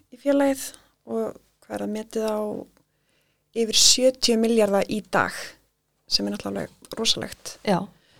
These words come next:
Speaker 1: Ehm, það er augljóslega alveg mjög mikill vöxtur hjá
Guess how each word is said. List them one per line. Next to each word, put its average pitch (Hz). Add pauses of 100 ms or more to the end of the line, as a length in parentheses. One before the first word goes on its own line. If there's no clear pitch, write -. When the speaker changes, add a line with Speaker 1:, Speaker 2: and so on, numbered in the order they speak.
(280)
Speaker 1:
Ehm, 190 (360)
það 202
er 202 (640)
augljóslega 220
alveg 214
mjög 226
mikill 233
vöxtur 208
hjá -